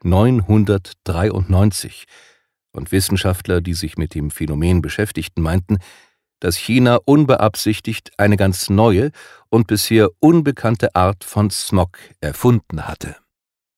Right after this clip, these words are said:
Eine Kombination aus der als Erbsensuppe bezeichneten Verschmutzung aus den Zeiten der europäischen Industrialisierung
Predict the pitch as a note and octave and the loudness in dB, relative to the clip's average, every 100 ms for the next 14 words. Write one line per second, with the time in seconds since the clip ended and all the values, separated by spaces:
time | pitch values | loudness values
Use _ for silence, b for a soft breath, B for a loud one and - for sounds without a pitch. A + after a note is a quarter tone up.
0 | _ _ G2 F2+ F2+ F2 G2 F2+ F2+ E2+ | _ _ 0 2 2 2 0 2 2 0
1 | - G#2 G#2+ A#2+ A#2 G2+ F2+ - G2+ - | -2 0 2 2 2 -2 -4 0 0 2
2 | F2+ F2 - - - G#2+ - - - F#2 | 0 -2 -6 -10 -2 0 0 -4 -2 0
3 | G2 F2+ G#2+ F#2 - F2+ F#2 F#2+ F2 F2+ | -2 -2 -6 -6 -6 -4 -4 -6 -6 -6
4 | D#2 - F#2+ - - F#2 D2+ D#2 - D#2 | -6 -4 -6 -4 -2 -2 -2 -6 -6 -6
5 | C#2+ - E2+ F2 - E2+ D2+ D#2 D2+ - | -6 -6 -4 -4 -2 -4 -2 -4 -4 -6
6 | C#2+ C#2 F#2 F2 - F2+ F2 F2 D#2+ - | -8 -6 -4 -4 -2 -4 -2 -4 -4 -8
7 | D#2+ C#2+ C2+ E2+ F#2+ B2 | -10 -10 -8 -4 -2 -2